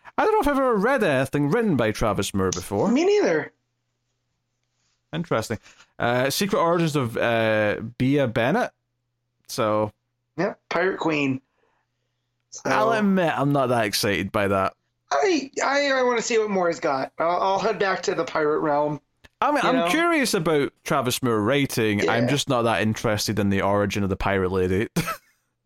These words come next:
Speaker 2: Yeah.
Speaker 1: 'Cause pirates suck and they're boring. So,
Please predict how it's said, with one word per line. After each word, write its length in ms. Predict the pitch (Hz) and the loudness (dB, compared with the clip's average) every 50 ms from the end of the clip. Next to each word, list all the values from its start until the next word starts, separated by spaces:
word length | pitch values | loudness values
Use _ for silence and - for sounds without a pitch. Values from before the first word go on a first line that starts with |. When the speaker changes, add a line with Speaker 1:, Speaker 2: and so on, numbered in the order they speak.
| - - - | -14 -10 -10
Speaker 2:
Yeah. 120 | - - - _ _ _ _ _ _ _ _ _ _ _ _ _ | -10 -10 -12 _ _ _ _ _ _ _ _ _ _ _ _ _
Speaker 1:
'Cause 120 | - 135 - | -8 -6 -4
pirates 340 | - 139 127 120 120 120 - | -2 0 0 2 0 0 -2
suck 320 | - - 110 98 95 - | -2 -2 -2 -2 -2 -2
and 120 | - 101 101 | -2 -2 0
they're 60 | 98 | 0
boring. 380 | 90 113 98 95 95 95 92 - - _ _ _ _ _ _ _ _ 170 | 0 0 0 2 2 0 0 -2 -6 _ _ _ _ _ _ _ _ -8
So, 540 | - - 262 254 240 233 240 247 - - 196 | -4 -2 0 0 2 2 0 0 0 -2 -4